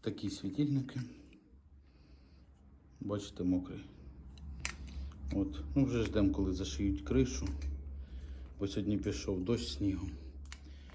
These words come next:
І трошки, трошки теж накапало.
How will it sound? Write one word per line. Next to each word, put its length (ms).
І 80
трошки, 540
трошки 300
теж 300
накапало. 600